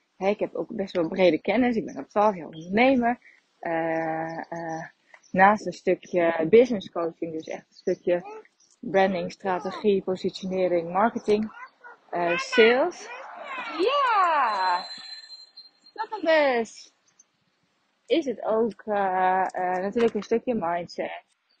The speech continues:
eh, energiemanagement, et cetera. Maar wat is het nou voor jou, als ik nou eens jou zou mogen helpen met iets waar jij op dit moment mee struggelt?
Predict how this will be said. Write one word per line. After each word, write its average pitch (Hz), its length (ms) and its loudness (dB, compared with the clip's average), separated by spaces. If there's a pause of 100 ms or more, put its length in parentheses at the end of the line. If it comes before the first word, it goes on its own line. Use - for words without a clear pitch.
(280)
eh, 190 640 -6
energiemanagement, 185 840 -4
et 165 120 -4
cetera. 170 340 -2
Maar 196 280 -2
wat 233 200 6
is 339 100 -4
het 285 140 -2
nou 233 220 0
voor 175 160 -4
jou, 339 500 0 (440)
als 220 180 -4
ik 226 160 -2
nou 220 280 2 (260)
eens 220 300 -4
jou 202 380 2
zou 185 160 -2
mogen 185 260 -4
helpen 196 280 2
met 185 240 -12 (840)
iets - 220 4
waar 233 120 2
jij 196 160 2
op 170 80 -4
dit 208 100 0
moment 185 280 -8
mee 156 100 -8
struggelt? 302 680 -2